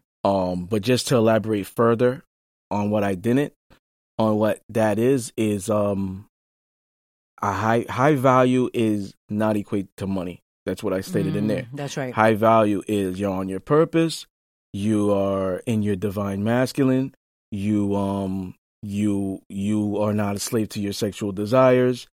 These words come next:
Speaker 2: Mm-hmm.
Speaker 1: You
Speaker 2: Like somebody who just vibrates on a higher
Speaker 1: you are
Speaker 2: level.
Speaker 1: confident.
Speaker 2: Mm-hmm.
Speaker 1: You, um, yeah, vibrate on a high level, but is also,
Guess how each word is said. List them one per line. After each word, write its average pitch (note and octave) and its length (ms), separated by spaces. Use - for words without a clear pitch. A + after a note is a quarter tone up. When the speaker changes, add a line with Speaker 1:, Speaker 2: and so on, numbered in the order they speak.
Speaker 2:
Mm-hmm. B2+ 200
Speaker 1:
You G#2 840
Speaker 2:
Like F3 200
somebody A3+ 300
who G3 140
just F3 240
vibrates D#3+ 460
on D3 140
a C#3+ 40
higher C#3 260
Speaker 1:
you A#2 280
are A2+ 80
Speaker 2:
level. A2 80
Speaker 1:
confident. C3 600
Speaker 2:
Mm-hmm. D3 380
Speaker 1:
You, G#2+ 460
um, G#2 640
yeah, A#2 340
vibrate A#2+ 440
on A#2+ 140
a - 20
high A#2 220
level, B2+ 480
but C#3+ 380
is C#3+ 200
also, D#3 720